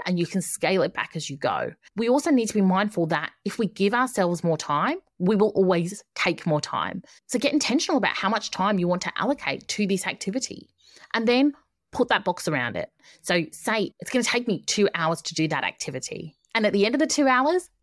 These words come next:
time is up. Now, our brains want to perfect things, and the truth is, when you have a time box,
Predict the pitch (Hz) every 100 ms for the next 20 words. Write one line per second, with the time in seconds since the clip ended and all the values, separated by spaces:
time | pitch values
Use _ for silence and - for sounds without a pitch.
0 | _ - 180 175 165 123 - _ _ -
1 | - - 196 - 247 262 180 208 214 180
2 | 190 - 175 - 147 - - 247 359 427
3 | - - - - 185 180 175 170 165 156
4 | - _ _ _ _ _ _ - 202 -
5 | 254 220 185 185 196 - 226 - - 151
6 | 180 233 427 - -